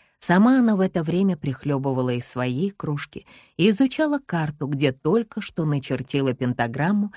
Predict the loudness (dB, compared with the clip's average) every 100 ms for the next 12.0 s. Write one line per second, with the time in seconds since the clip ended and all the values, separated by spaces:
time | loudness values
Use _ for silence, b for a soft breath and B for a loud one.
0 | B -8 0 4 4 4 0 0 0 -2
1 | -4 -2 -2 0 0 0 -4 -4 -4 -2
2 | -2 0 0 -2 -2 0 0 0 -4 -6
3 | -6 -6 -4 -6 -10 -16 _ _ 0 4
4 | 4 4 2 0 -2 -2 -4 -6 -4 -6
5 | -2 -2 0 -4 -4 -4 -4 -8 _ _
6 | 0 4 4 2 -2 -2 0 0 0 -2
7 | 0 2 2 2 0 -2 -6 -4 -2 0
8 | 0 -2 -4 -2 -2 -2 -4 -8 -10 -12
9 | _ _ _ -6 0 2 2 0 -4 0
10 | 2 4 4 4 2 2 2 0 -2 -2
11 | -2 -2 -2 -2 0 -2 0 -2 -4 -10